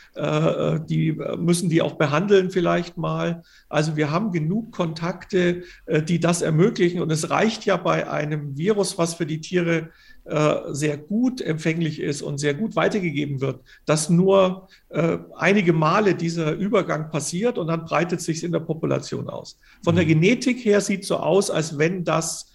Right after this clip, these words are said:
Speaker 1: äh, durchaus öfter passiert wäre, weil die Stämme unterschiedlich sind.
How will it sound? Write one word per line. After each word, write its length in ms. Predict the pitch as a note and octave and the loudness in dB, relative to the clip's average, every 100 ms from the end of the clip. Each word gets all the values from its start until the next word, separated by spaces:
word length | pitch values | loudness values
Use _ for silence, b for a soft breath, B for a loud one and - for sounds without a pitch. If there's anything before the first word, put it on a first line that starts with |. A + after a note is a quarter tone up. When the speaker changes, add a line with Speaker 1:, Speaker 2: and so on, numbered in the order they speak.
| b b | b b
Speaker 1:
äh, 120 | D#3 | -4
durchaus 540 | D3+ F#3+ G#3 F3+ - - | 2 2 2 -2 -2 0
öfter 340 | F#3+ - D#3+ | 0 0 -2
passiert 440 | E3 D3 F3 G#3 F3 | -2 -2 2 2 4
wäre, 260 | F3+ F#3 | 2 4
weil 120 | D#3+ D#3 | 2 0
die 120 | D#3 | -2
Stämme 360 | - D#3+ E3 | 0 0 2
unterschiedlich 640 | D3+ D3+ C3+ - - - - | 0 -4 -6 -8 -12 -14 -14
sind. 120 | - | -18